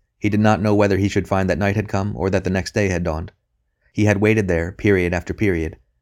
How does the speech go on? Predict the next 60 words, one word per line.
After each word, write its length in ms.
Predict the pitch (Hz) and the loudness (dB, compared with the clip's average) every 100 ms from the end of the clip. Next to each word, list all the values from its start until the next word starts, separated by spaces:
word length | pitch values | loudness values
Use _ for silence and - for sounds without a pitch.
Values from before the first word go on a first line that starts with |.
| _ - | _ -4
He 100 | 98 | 0
marked 260 | 98 92 | 0 0
one 160 | 98 101 | 0 0
of 100 | 85 | 0
them 160 | 85 | -2
by 120 | 85 85 | 0 -2
eating 280 | 92 90 | -2 -4
food 240 | 85 98 90 | -2 -4 -2
that 100 | 85 | 0
had 160 | 87 | -2
no 120 | 87 82 | -2 -4
taste 380 | 107 87 - | -4 -4 -4
and 140 | 85 85 | -4 -2
drinking 340 | 92 87 90 | -4 -2 -2
liquid 260 | 101 92 87 | -2 -2 -4
that 120 | 85 | -4
stung 240 | - 90 | -4 -4
his 160 | 90 85 | -4 -4
throat 300 | 104 92 85 | -4 -4 -4
but 120 | 90 | -6
did 120 | 85 85 | -4 -2
not 140 | 85 | -2
affect 260 | 85 85 82 | -2 -6 -6
his 100 | - | -6
palate. 340 | 98 87 80 _ _ _ _ _ _ | -4 -4 -8 _ _ _ _ _ _
He 140 | - | 0
had 100 | 101 | 2
marked 240 | 101 98 - | 2 0 0
another 300 | 98 101 87 | 2 2 2
by 140 | 85 | 0
saying 280 | 82 90 85 | 0 -2 -2
Compline 380 | 107 95 90 82 | -2 -2 -2 -4
to 100 | 85 | -6
himself 380 | 82 87 80 87 | -4 -4 -4 -4
in 80 | |
a 40 | 82 | -6
whisper. 380 | 92 - 85 - _ _ _ _ _ _ _ _ _ _ _ _ | -6 -6 -10 -10 _ _ _ _ _ _ _ _ _ _ _ _
During 220 | 113 104 | 2 2
the 80 | 98 | 4
earlier 320 | - 110 95 | 2 2 2
part 220 | 85 90 87 | 2 0 -2
of 60 | |
those 160 | 87 80 | -4 -4
periods, 460 | - 80 82 92 | -4 -2 -4 -6
he 100 | - | -2
had 160 | 92 85 | -2 0
followed, 380 | 98 87 80 - _ _ | 0 0 -2 -6 _ _
he 120 | 82 | -8
thought 220 | 78 80 | -2 -2
with 100 | 71 | -4
success, 480 | - - - 90 - _ _ - | -8 -8 -4 -4 -4 _ _ -10
the 60 | |
dreadful 360 | 90 101 95 95 | -2 0 0 -4
drama 340 | 90 98 87 | -2 -2 -2
that 120 | 78 73 | -4 -4
was 120 | 87 | -4
acted 320 | 87 85 78 | -6 -6 -8
in 80 | 76 | -6
the 80 | 78 | -6
house. 320 | 90 85 | -6 -8